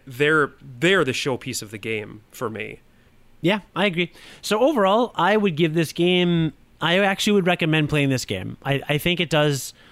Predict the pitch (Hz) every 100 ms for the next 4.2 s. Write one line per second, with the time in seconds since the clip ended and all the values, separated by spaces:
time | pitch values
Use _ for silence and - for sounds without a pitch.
0 | - - 196 180 165 - 151 143 147 143
1 | 156 156 156 151 123 139 131 147 139 131
2 | 147 127 135 131 117 120 131 170 - -
3 | - - 151 - - - - 156 - 175
4 | 185 -